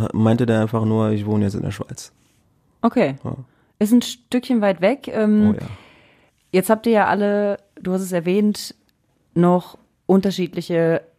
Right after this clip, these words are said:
Speaker 2: eigene Leben, ne? Also du selbst, du hast deinen, deinen festen Job, dann hast du gerade erzählt, du, äh,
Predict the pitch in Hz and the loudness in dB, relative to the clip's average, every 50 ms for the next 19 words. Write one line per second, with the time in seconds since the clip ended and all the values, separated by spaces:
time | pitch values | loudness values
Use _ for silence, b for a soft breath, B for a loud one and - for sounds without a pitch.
0 | _ _ - 151 156 160 151 151 156 147 139 139 143 139 143 - 120 131 139 - | _ _ 0 2 2 2 4 2 2 2 2 0 0 0 0 0 -2 -4 -6 -8
1 | _ _ _ 180 185 233 269 294 - - 180 175 180 185 196 190 190 196 190 185 | _ _ _ -2 0 2 2 2 0 0 -2 -2 -2 -2 -4 0 2 2 2 2
2 | 175 - 175 175 175 175 165 - 156 151 156 151 151 147 147 139 139 151 - 202 | 0 -2 -2 -2 -2 -2 -2 -2 -2 0 0 0 -2 -2 -2 -2 -2 0 0 0
3 | 202 - - 185 185 185 185 185 185 - 165 170 160 - 160 - 165 170 165 165 | 0 0 -2 0 4 4 4 4 2 0 -2 -2 -4 -4 -4 -4 -2 0 0 -2
4 | - - 175 165 170 165 - - - 160 156 156 160 - - 156 151 156 156 156 | -2 -2 -2 -2 -2 -2 -4 -2 0 2 2 2 2 0 0 -2 -2 -2 -4 -4
5 | 160 | -6